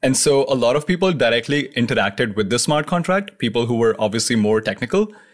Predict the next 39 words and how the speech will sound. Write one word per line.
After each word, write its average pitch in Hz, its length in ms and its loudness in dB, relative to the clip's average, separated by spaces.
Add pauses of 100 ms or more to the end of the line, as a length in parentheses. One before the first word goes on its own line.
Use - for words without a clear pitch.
(220)
Uh, 113 340 2
but 127 260 0
you 135 80 2
did 143 240 0
see 143 240 0
some 127 240 0
people 123 240 0
getting 110 260 0
denied 107 400 0
service 113 500 0
on 107 220 0
some 107 200 0
of 101 100 -2
these 107 160 -2
platforms 143 540 0
just - 340 0
because 107 240 0
of 107 120 -2
front 101 240 0
end 101 140 -2
problems. - 500 -4 (560)
And 131 120 0
so 147 80 2
the 139 80 0
reason 151 300 2
why 113 360 2 (640)
I 120 100 2
also 120 240 2
want 143 180 2
to, - 500 -2
um, 110 300 2 (200)
briefly 131 340 0
talk 120 260 0
about 117 340 2 (360)
what, 117 360 -2
like, 120 140 0
why 110 200 2
it's 117 140 -2
important, 113 500 0